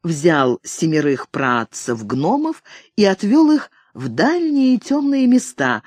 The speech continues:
и уложил на покой, а после вернулся в Валенор и ждал долгие годы.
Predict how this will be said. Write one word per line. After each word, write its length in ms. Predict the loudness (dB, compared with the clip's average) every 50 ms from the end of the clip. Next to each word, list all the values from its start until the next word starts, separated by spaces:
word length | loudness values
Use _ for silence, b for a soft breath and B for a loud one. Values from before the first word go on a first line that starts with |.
| b b b -2
и 80 | 0
уложил 440 | 2 4 4 2 2 0 -2 -2 -2
на 140 | -2 -2 -2
покой, 580 | -2 -4 -4 -2 -2 -2 -2 -2 -2 -6 -10 _ b b b b b
а 120 | -4 0
после 280 | 0 0 0 0 0 2
вернулся 520 | 2 2 2 2 0 0 0 -2 -4 -4
в 100 | -4 -2
Валенор 480 | -2 -2 0 0 0 0 0 0 -2 -2
и 160 | -2 -2 -2
ждал 680 | -2 -2 -6 -8 -4 -2 0 0 0 0 0 -2 -4 -4
долгие 960 | -6 -4 0 2 4 6 6 6 6 4 2 -2 -2 -2 0 0 0 -2 -4
годы. 800 | -6 -6 0 2 2 4 4 2 0 -4 -6 -8 -8 -8 -10